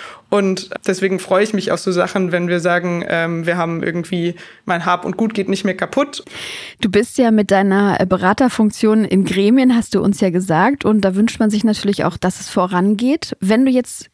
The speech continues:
Speaker 2: Kanzlerin wärst, wir kommen zur letzten, alles entscheidenden Frage, Clara. Ähm, wenn du Bundeskanzlerin wärst, was würdest du als erstes umsetzen, damit das hier bei der Circular Economy mal richtig losgeht?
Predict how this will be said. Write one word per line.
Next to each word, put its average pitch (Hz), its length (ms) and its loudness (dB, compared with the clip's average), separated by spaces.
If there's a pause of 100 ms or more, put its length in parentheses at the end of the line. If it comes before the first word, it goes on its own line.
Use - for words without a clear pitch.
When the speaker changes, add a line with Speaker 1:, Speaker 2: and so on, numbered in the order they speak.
(140)
Speaker 2:
Kanzlerin 185 600 0
wärst, - 320 -6
wir 190 80 -8
kommen 202 340 0
zur 185 500 0
letzten, 190 540 -4
alles 202 240 -2
entscheidenden 202 680 0
Frage, 208 420 -2
Clara. 226 480 0 (440)
Ähm, 196 360 2
wenn 220 100 4
du 240 60 6
Bundeskanzlerin 196 760 0
wärst, 175 380 -4
was 220 220 -2
würdest 285 260 0
du 254 60 0
als 220 160 0
erstes - 360 -2
umsetzen, 190 640 0
damit 190 400 0
das - 140 -10
hier 190 140 0
bei 190 140 0
der 180 120 -2
Circular 190 520 -2
Economy 185 460 0
mal 175 200 -2
richtig 185 340 -6
losgeht? - 560 -8